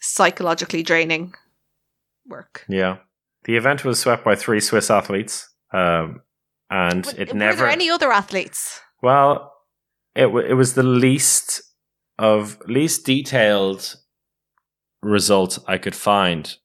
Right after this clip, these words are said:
Speaker 2: uh, because the official report of the games didn't actually list any results. <laughs>
Speaker 1: Hmm.
Speaker 2: And this would be the very last time the sport was included in the games. It would never again appear as either a demonstration or a medal sport.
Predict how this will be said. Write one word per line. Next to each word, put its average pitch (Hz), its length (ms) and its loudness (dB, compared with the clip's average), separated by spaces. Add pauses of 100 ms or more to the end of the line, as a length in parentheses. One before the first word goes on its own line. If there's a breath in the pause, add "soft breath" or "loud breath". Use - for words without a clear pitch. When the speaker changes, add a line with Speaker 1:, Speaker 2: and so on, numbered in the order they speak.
Speaker 2:
uh, 90 240 -2
because 92 300 -2
the 214 80 0
official 143 360 0
report 101 360 0
of - 60 -10
the 95 60 -6
games 92 340 0
didn't 104 220 -2
actually 92 300 -2
list 87 340 -2
any 110 200 -2
results. 69 520 -12 (500)
<laughs> 131 140 -2
Speaker 1:
Hmm. 175 580 -2 (380 loud breath)
Speaker 2:
And 90 440 -2 (100)
this - 200 -2
would 110 140 0
be 113 140 2
the 110 120 2
very 143 220 2
last 98 300 0
time 92 340 0 (500)
the - 60 -10
sport 90 380 0
was 85 160 -4
included 87 400 -2
in 82 80 -4
the 82 80 -4
games. 82 380 -2
It 82 40 -8
would 80 120 -8
never 87 260 -2
again 85 280 -2
appear 82 440 -2
as 78 160 -6
either 80 220 -2
a 76 60 -6
demonstration 80 760 -2 (560 soft breath)
or 76 160 0
a 76 40 -4
medal 69 220 -4
sport. - 380 -6